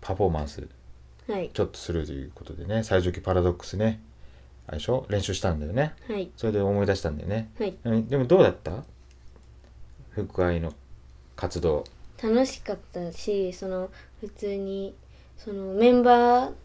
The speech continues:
Speaker 2: の人とかと、めっちゃ、あの、仲良くしてもらって、めっちゃ、それ楽しかったです。
Speaker 1: はい。<laughs> そうね。はい。ちょっとはリズム感もついたんじゃない？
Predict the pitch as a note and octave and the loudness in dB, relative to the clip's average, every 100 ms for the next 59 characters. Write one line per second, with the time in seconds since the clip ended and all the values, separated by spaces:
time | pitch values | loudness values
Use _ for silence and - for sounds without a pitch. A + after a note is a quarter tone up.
0 | - - - - A3+ A3 A#3 A3+ - - | -20 -20 -20 -6 -4 -4 -4 -6 -8 -10
1 | G3 F#3 F3 F#3 F3 E3 - - - G#3 | -10 -8 -8 -4 -4 -6 -10 -20 -10 -8
2 | F#3+ - G3 F#3+ F#3+ F#3 F#3 F3+ G#3 G#3+ | -8 -4 -4 -2 -4 -4 -6 -4 -4 0
3 | G3+ F3+ F3+ F3 - F3 E3+ E3+ - - | 0 -2 -6 -8 -6 -4 -4 -6 -10 -8
4 | F3 F3 B3+ G3 F#3 - F#3+ F#3 - - | -6 -6 -8 -6 -6 -4 -4 -4 -8 -18
5 | - - - - - - - - F#3+ F3+ | -20 -20 -20 -18 -18 -18 -16 -8 -6 -6
6 | G#3 G3 G3 - F3 - - - - G2 | -4 -4 -4 -8 -10 -10 -16 -16 2 2
7 | F2 - - - C#3+ - - - - - | 4 0 2 6 4 4 -8 -12 -12 -14
8 | - - - F2 G2+ G2+ - - - - | -16 -12 -6 -2 -2 -6 -18 -20 -18 -20
9 | - - - E2+ - - - - - - | -20 -12 -4 -2 -4 -16 -20 -20 -18 -14
10 | G2+ C#3 A#2 G2+ A2+ D3 D3+ G#2+ F#2 F2+ | 0 4 6 6 6 6 4 4 2 0
11 | - - D#2 D2+ D2+ | 0 2 0 0 -4